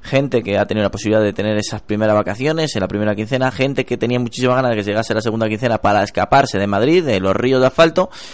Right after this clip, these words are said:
y que, bueno, pues, eh, quieran o no, a veces se juntan y se producen atascos. Si estás en uno de ellos y no estás escuchando,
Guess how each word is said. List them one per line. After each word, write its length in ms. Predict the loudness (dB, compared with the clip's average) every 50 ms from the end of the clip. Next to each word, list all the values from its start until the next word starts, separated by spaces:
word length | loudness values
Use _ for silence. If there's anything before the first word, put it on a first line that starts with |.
| -18 -8
y 100 | -8 -2
que, 80 | 2 4
bueno, 220 | 4 4 2 2
pues, 200 | 0 -2 0 2 2
eh, 260 | 2 2 2 0 -2
quieran 260 | 0 0 2 2 4 4
o 40 | 2
no, 200 | 2 2 0 0 -2
a 160 | 0 2 2
veces 260 | 2 2 0 -2 -2 0
se 100 | 0 0
juntan 480 | 2 4 2 2 4 4 2 2 2 0 -8 -18 -20 -12 -4
y 220 | -2 -2 -2 -2
se 160 | 0 -2 -2
producen 360 | 2 2 0 2 4 2 2
atascos. 520 | 2 0 0 -2 -2 0 0 0 0 0 -6 -14 -20 -20 -20 -20 -10
Si 120 | -6 -6
estás 240 | -2 2 2 2 4
en 80 | 4 2
uno 120 | 2 4
de 140 | 4 4 4
ellos 260 | 6 4 2 2 0
y 80 | 0 -4
no 60 | -4
estás 240 | -2 -2 -4 -4 -4
escuchando, 560 | -6 -6 -2 2 2 2 4 2 0 0 -2